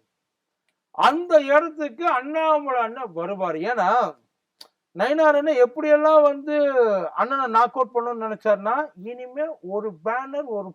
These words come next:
போஸ்டர்ல போட்டோவே வரக்கூடாது. ஆ?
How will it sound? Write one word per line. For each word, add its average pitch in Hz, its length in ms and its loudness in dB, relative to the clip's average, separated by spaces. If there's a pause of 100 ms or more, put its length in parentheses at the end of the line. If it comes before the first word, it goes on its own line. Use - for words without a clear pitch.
போஸ்டர்ல 233 600 -6 (560)
போட்டோவே 302 680 -6
வரக்கூடாது. 143 380 -10 (640)
ஆ? 254 120 -8